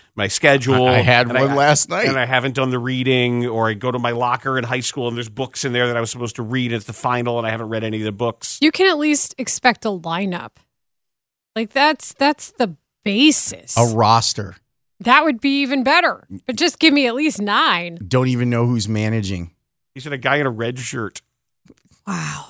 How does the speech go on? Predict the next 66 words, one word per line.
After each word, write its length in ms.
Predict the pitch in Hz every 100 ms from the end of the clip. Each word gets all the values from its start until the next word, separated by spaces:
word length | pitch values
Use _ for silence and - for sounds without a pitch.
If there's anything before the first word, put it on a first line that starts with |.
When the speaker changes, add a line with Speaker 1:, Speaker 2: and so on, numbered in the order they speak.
| -
Speaker 1:
Is 100 | 123
Speaker 2:
Passes 240 | 120 123 269
Speaker 3:
And 140 | 320 123
that's, 100 | 143
Speaker 2:
it 40 |
to 40 |
the 100 | 123
man. 220 | 117 127 127
Speaker 3:
and 20 |
that's 240 | 311 403 440
in 100 | 427
the 80 | 370
Speaker 1:
Yeah. 60 |
Speaker 3:
division. 560 | 240 220 180 254 254 196
Speaker 1:
Over 200 | 165 151
to 80 | 151
Speaker 3:
So 120 | 202
Speaker 1:
the 60 | 185
Speaker 3:
it, 20 |
Speaker 1:
little 180 | 156 139
guy, 360 | 123 123 120 127
Speaker 3:
but, 60 |
Speaker 1:
back 160 | - 135
Speaker 3:
like, 120 | -
Speaker 1:
to 60 | 123
the 60 |
lefty. 400 | 127 123 - 110
Speaker 3:
that's 300 | 254 320 -
in 180 | 466 392
the 80 | 339
division. 840 | 226 220 160 185 247 254 180 95 202
So 260 | - 262
that's 380 | 233 339 494 -
not 200 | 392 427
exactly, 440 | 349 339 370 359 320
like, 240 | 269 -
gonna 260 | 247 247 220
go 400 | 190 247 262 220
away. 560 | 202 240 285 269 262
It's 160 | 254 -
not 120 | 302
like 160 | 311 285
they 100 | 277
have 180 | 294 269
to 160 | 220
not 340 | 185 220 247 233
worry 260 | 254 269
about 240 | 214 190 -
this 180 | 180
later. 400 | 190 190 185 180 -
Speaker 2:
And 320 | 151 165 151
the 140 | 135 143
excuse 460 | 123 - 202 208
that 120 | 139 113
other 260 | 123 135
teams 440 | - 135 117 98 92
might 400 | 95 90 107 113
have, 320 | 117 120 110
which 200 | 110 -
would 100 | 101
also 320 | 104 110 113
be 240 | 92 101
terrible, 680 | 87 - 123 120 95 90 87
the 100 | 95
Diamondbacks 720 | 92 104 110 98 87 85 80 90
don't. 340 | 101 78